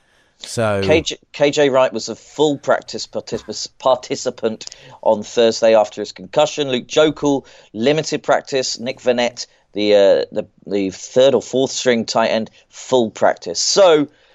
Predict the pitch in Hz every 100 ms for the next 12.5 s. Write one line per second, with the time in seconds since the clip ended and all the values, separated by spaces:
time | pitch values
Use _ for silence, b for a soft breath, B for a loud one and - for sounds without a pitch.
0 | b b _ _ _ - _ B B B
1 | B B - 156 151 143 - 139 - -
2 | 101 123 120 - - 175 156 - 143 -
3 | - _ - 120 120 120 117 113 110 -
4 | _ - 117 110 110 110 117 113 - -
5 | 113 - 151 - - 110 - 139 127 117
6 | 101 b b b b 107 113 - 104 -
7 | - 107 - 107 101 101 92 - 95 -
8 | b b b b - 139 143 151 - 82
9 | - _ _ 104 123 104 101 156 185 -
10 | 117 90 - - _ _ _ _ _ _
11 | - 175 170 - - 123 131 127 113 107
12 | - 95 90 90